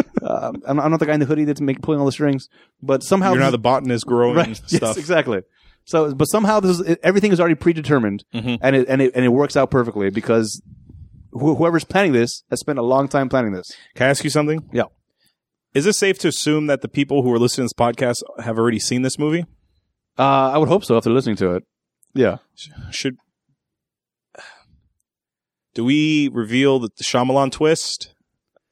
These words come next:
Speaker 2: Do we save it to the end?
Speaker 1: Uh,
Speaker 2: Here's the reason I ask.
Speaker 1: Okay.
Speaker 2: Is because
Speaker 1: No,
Speaker 2: I
Speaker 1: I think we should reveal it.
Speaker 2: Okay.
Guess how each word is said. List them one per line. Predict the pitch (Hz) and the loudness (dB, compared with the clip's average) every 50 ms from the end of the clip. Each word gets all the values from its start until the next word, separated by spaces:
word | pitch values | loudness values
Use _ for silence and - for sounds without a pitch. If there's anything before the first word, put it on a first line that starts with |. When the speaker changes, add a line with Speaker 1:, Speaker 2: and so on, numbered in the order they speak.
| _ - | _ -10
Speaker 2:
Do | 120 113 | -8 -6
we | 113 107 | -6 -4
save | - - 139 139 135 | 0 2 2 2 2
it | 131 | 0
to | - - | -4 -2
the | 135 131 127 | -2 0 0
end? | 127 135 139 139 147 156 151 - - _ _ _ _ _ _ _ _ _ _ _ _ _ _ _ _ _ _ _ _ _ _ _ _ _ _ - | 2 2 2 0 -2 -4 -10 -12 -18 _ _ _ _ _ _ _ _ _ _ _ _ _ _ _ _ _ _ _ _ _ _ _ _ _ _ -8
Speaker 1:
Uh, | - 151 165 156 151 | -6 -4 -4 -4 -4
Speaker 2:
Here's | 151 156 170 175 175 | 0 2 2 2 2
the | 170 160 | 2 2
reason | 156 143 123 120 | 2 2 2 0
I | 107 | -2
ask. | 82 - - - - - | -4 -6 -10 -8 -2 0
Speaker 1:
Okay. | 139 113 123 101 87 - | 2 2 2 0 0 0
Speaker 2:
Is | - 127 110 | -4 -4 -2
because | 113 120 - 139 131 123 113 101 - - - _ _ _ _ - | -2 -2 0 2 2 2 0 -2 -8 -12 -16 _ _ _ _ -4
Speaker 1:
No, | - 180 | -2 0
Speaker 2:
I | 185 | 0
Speaker 1:
I | 196 | 2
think | 196 240 202 | 0 0 -4
we | 196 | -2
should | - 180 | -2 0
reveal | 156 135 113 110 98 92 | 0 0 0 0 -4 -6
it. | - _ _ _ - | -8 _ _ _ -6
Speaker 2:
Okay. | 123 107 107 98 | -6 -4 -6 -8